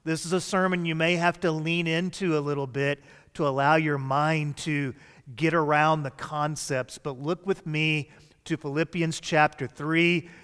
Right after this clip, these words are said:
If you have a Bible, open it up. If it's on your phone, turn it on.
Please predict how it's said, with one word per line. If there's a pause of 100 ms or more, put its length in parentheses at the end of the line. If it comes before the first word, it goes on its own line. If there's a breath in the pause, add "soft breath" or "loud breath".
(160 loud breath)
If
you
have
a
Bible,
open
it
up.
If
it's
on
your
phone,
turn
it
on.